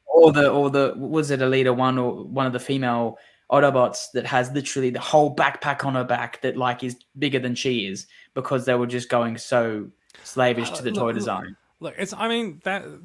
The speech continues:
Speaker 2: that in the War for Cybertron is less of them g-, being a, you know, so less of them being, you know, adhering to the toy design and more of them literally using the toy cad models for their,
Speaker 1: They did.
Speaker 2: for their animation models.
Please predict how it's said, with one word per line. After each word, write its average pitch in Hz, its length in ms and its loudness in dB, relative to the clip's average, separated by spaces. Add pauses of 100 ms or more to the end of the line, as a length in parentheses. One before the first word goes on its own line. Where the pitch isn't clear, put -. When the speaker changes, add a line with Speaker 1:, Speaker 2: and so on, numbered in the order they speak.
(300)
Speaker 2:
that 202 220 -10
in 180 120 -6
the 165 60 -8
War 151 180 -4
for - 100 -14
Cybertron 131 440 -8
is 123 160 -10 (100)
less 143 380 -10
of 135 80 -20
them 117 320 -10 (120)
g-, 139 100 -14
being 123 360 -12
a, 110 140 -14 (160)
you 139 120 -14
know, 110 160 -14 (180)
so 131 360 -14
less 151 240 -10
of 143 60 -18
them 135 160 -10
being, 120 420 -8
you 117 80 -10
know, 110 240 -12
adhering 120 460 -10
to 113 100 -12
the 104 80 -14
toy 165 240 -6
design 123 300 -8
and 113 80 -10
more 123 160 -4
of 117 60 -8
them 113 180 -10 (180)
literally 123 460 -10
using 113 340 -10
the 104 80 -14
toy 110 260 -12
cad 135 300 -12
models 95 340 -16
for - 120 -18
their, 104 260 -12
Speaker 1:
They 107 140 -6
did. 156 140 -4
Speaker 2:
for 127 40 -12
their 113 140 -10
animation 110 480 -12
models. - 400 -20